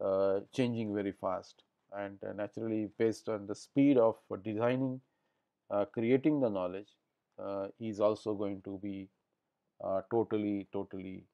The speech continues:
uh, you know, different, and very, it will be very fast. So, the, the technology should help the teachers to generate, uh,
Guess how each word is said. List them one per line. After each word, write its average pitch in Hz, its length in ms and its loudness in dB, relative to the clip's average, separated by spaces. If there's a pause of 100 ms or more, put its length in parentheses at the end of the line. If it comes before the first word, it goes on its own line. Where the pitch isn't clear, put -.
(300)
uh, - 260 -16 (680)
you 104 80 -16
know, 107 100 -8
different, 104 540 -2
and 92 140 -8
very, 110 240 -2
it 110 120 -10
will 107 140 -4
be 101 120 -6
very 107 260 -2
fast. - 460 -16 (720)
So, 135 420 6 (420)
the, 147 140 4 (160)
the 135 80 4
technology 135 840 6
should 104 520 -4
help 123 280 4
the 139 100 2
teachers 117 600 -6
to 104 80 -8
generate, 104 500 -2 (120)
uh, 101 180 2